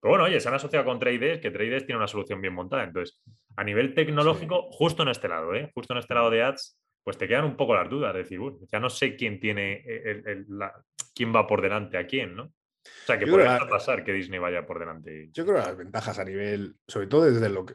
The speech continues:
Speaker 2: o sea, lo que ve el usuario. El usuario al final, pues, oye, tiene Netflix, tiene Amazon, tiene H B O, eh, y bueno, pues oye, se pone su, su contenido y tal, y más o menos, pues oye,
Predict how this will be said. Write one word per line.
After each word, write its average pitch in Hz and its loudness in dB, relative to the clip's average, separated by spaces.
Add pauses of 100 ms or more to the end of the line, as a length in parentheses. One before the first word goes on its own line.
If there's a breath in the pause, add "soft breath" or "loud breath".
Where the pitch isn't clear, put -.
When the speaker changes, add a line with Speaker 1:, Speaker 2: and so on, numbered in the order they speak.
(160)
Speaker 2:
o - -16
sea, 95 -8
lo 107 -6
que 104 -2
ve 131 2
el 131 6
usuario. 78 0
El 76 -12
usuario 110 4
al 131 8
final, 131 2 (400 loud breath)
pues, - -8
oye, 92 0
tiene 110 2 (240 loud breath)
Netflix, 120 0
tiene 107 0
Amazon, 107 2
tiene 104 0
H 104 0
B 104 6
O, 135 8 (440 loud breath)
eh, 95 -2 (500 loud breath)
y 123 -2
bueno, 151 8
pues - 0
oye, 135 8
se 107 -4
pone 127 2
su, 127 4
su 131 -2
contenido 175 0
y 170 -4
tal, 170 -2
y 120 -6
más 113 -8
o 123 -6
menos, 131 -2
pues - -12
oye, 101 -6